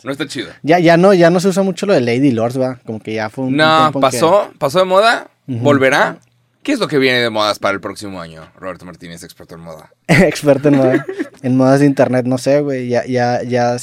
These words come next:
Speaker 1: Pero
Speaker 2: sí,
Speaker 1: sí.
Speaker 2: sí fue algo muy dos mil dieciocho, dos mil diecinueve.
Speaker 1: Lord y Lady.
Speaker 2: Lord y Lady, que est-, a mí no me gustaban esos.
Speaker 1: ¿No te gustaba?
Speaker 2: No.
Speaker 1: Es que era como, l-,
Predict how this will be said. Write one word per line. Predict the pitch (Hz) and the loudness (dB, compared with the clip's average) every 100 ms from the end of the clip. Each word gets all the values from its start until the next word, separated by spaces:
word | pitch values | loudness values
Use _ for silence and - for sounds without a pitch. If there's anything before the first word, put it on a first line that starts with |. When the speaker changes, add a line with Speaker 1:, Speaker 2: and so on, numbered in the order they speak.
| - | -6
Speaker 1:
Pero | 117 | -2
Speaker 2:
sí, | 139 | -2
Speaker 1:
sí. | 147 175 - | -2 -8 -10
Speaker 2:
sí | - 156 | -2 -2
fue | 139 | 2
algo | 165 175 | 2 2
muy | 165 | 2
dos | 165 160 | 2 2
mil | 151 | 2
dieciocho, | 143 151 120 107 - | 0 0 -4 -6 -8
dos | 117 | -8
mil | 117 | -6
diecinueve. | 120 127 113 110 | -8 -10 -10 -4
Speaker 1:
Lord | 127 139 147 135 - | 2 4 4 -2 -8
y | 120 | -2
Lady. | 127 131 | 0 0
Speaker 2:
Lord | 131 117 | -4 -6
y | 120 | -6
Lady, | 117 117 | -10 -6
que | 151 | -8
est-, | - | -2
a | 165 | 0
mí | 160 | 2
no | 190 | 2
me | 214 | 2
gustaban | 190 127 - 131 127 | 2 0 -4 -4 -4
esos. | 120 127 131 | -6 -6 -4
Speaker 1:
¿No | 147 | -2
te | 170 | -2
gustaba? | 151 156 160 185 | 0 0 0 -2
Speaker 2:
No. | 120 117 120 107 _ _ _ _ _ _ _ _ | -8 -6 -8 -10 _ _ _ _ _ _ _ _
Speaker 1:
Es | 131 - | -10 -2
que | |
era | 165 143 | -2 0
como, | 139 120 120 90 - _ _ _ | -2 -2 -4 -8 -16 _ _ _
l-, | 113 | -14